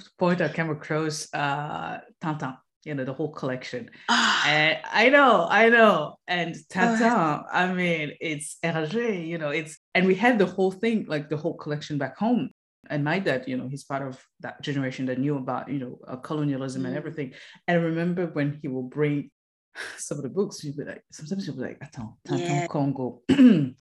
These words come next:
Speaker 2: Yes.
Speaker 1: "Can I ask a question about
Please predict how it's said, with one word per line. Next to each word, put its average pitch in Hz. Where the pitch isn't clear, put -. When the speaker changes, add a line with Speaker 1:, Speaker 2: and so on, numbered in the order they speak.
Speaker 2:
Yes. 160
Speaker 1:
"Can 135
I 254
ask 247
a -
question -
about -